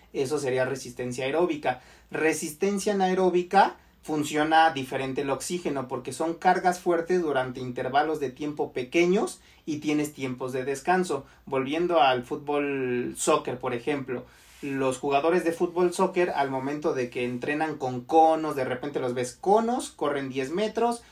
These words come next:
saltan algunas vallas y regresan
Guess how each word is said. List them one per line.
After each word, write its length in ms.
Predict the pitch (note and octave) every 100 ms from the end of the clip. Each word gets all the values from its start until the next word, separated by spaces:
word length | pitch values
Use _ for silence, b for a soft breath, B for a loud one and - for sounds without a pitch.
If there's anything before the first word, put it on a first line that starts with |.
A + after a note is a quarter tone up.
| b
saltan 420 | - C#3+ C#3+ C3
algunas 440 | A#2+ C3+ D3 C#3+
vallas 480 | G#3 B3 G3+ A#3+ A#3+ -
y 120 | D3
regresan 840 | C#3 D3+ D#3 E3 G3+ G3 G#3+ A3+